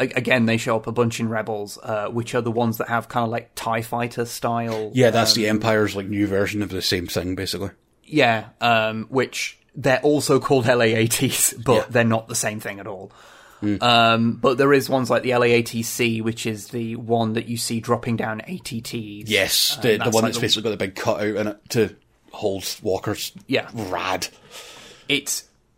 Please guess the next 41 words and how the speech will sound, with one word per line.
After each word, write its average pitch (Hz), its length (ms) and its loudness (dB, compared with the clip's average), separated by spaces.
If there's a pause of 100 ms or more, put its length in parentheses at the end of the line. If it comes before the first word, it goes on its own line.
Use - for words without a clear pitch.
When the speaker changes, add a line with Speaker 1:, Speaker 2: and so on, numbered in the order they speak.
(140)
Speaker 1:
it's 156 260 0
literally 139 520 2
the 123 340 0
exact 117 460 0
same 120 260 4
thing 120 420 2
as 113 300 0
for 113 300 0
the, 208 240 -2
uh, 107 100 -2
forty 120 380 0
K 113 220 0
fans 113 380 0
listening 110 600 -2
as 110 300 -6
the 117 140 -2
Thunderhawks 113 720 0
that - 100 -4
have 117 180 -2
the 120 60 0
bits - 260 -2
missing 113 320 0
so 113 120 0
they 110 60 2
can 117 140 -6
drop 117 220 0
rhinos 110 380 0
onto 104 160 -6
the 107 60 -6
battlefield. 117 580 2
Speaker 2:
Yeah. 95 40 -10
Speaker 1:
It's - 160 -12
literally 120 400 0
the 127 100 0
same 127 300 2
thing. 120 200 -2
Speaker 2:
Yeah, 95 260 4
it's 107 180 0
the - 80 0
same 90 180 0
idea. - 280 -12